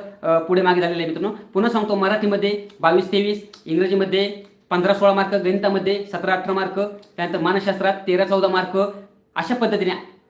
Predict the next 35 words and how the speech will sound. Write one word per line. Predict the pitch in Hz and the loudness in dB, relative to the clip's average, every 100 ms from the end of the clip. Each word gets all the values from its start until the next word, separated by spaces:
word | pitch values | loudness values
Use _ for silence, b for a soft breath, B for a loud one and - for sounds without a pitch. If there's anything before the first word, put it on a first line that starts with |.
| - | -6
जे | 233 | 2
काय | 233 233 | 4 4
आहेत | 185 185 160 | 2 -2 0
आणि | 190 254 | -2 -4
जे | - - | -8 -8
काय, | 269 330 | -2 0
अ, | 339 208 | 2 0
परिसर | - 220 208 | 0 -2 0
अभ्यास | 196 170 160 | 0 0 -4
आहे, | 110 | -6
त्यामध्ये | - 190 196 165 269 - - - | -6 -4 -2 -2 -2 -4 -8 2
बावीस | 196 202 | 2 2
तेवीस | 170 143 | 0 -2
मार्क, | 131 120 | -4 -8
अशा | 123 - 247 | -8 -8 -6
पद्धतीने | 233 214 233 240 | -6 -4 0 2
नव्वद | 196 185 233 | 2 2 0
प्लस | 226 220 220 | -2 -6 -6
तुमचा | 190 170 | -4 -4
स्कोअर | 170 170 151 | -4 -4 -4
जातोय. | 139 117 113 98 B B - | -4 -6 -8 -14 B B -6
तेही | 170 202 | -2 0
मी | 208 | 0
पीडीएफ | 196 185 190 | 2 2 2
टाकलेले | 190 196 190 | -2 0 -2
आहेत | 180 | 0
बघा, | 170 | -4
कशा | 165 175 | -6 -6
पद्धतीने | 180 165 151 151 | -4 -4 -4 -6
ॲनालिसिस, | 151 143 180 - B B 220 | -6 -8 -10 -16 B B -4
तसंच | 320 | -2
पेपर | 294 247 202 | 0 0 0
दोन | 170 165 | 2 0
साठी | 160 156 | 0 -4
सुद्धा. | 143 - 139 | -6 -4 -4